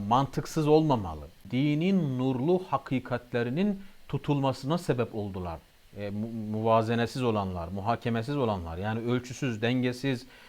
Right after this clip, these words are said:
mantıksız konuşanlar. Mesela inşikak-ı kamer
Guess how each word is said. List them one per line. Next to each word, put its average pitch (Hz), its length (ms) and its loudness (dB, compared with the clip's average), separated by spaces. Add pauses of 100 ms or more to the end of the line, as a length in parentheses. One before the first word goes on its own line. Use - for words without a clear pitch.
(120)
mantıksız 139 600 2
konuşanlar. 95 600 -2 (360)
Mesela 165 560 10 (500)
inşikak-ı 185 800 2
kamer 156 460 4